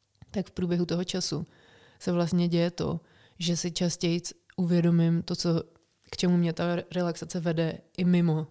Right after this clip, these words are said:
tu relaxaci. A to se prostě může fakt dít už třeba po, já nevím, měsíci, šesti týdnech. A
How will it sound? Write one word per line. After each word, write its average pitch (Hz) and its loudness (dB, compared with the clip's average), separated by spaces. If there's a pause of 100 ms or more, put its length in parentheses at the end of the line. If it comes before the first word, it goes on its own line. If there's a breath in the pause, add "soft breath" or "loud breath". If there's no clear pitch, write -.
tu 180 -4
relaxaci. 165 -4 (500 soft breath)
A 170 -6
to 190 0
se 202 0
prostě 180 -4
může 175 2
fakt 170 -2
dít 170 -4
už 170 -6
třeba 175 -4
po, 165 -2
já 165 -2
nevím, 160 -4 (500)
měsíci, 165 -2
šesti 175 -8
týdnech. 160 -6 (720 loud breath)
A 165 -2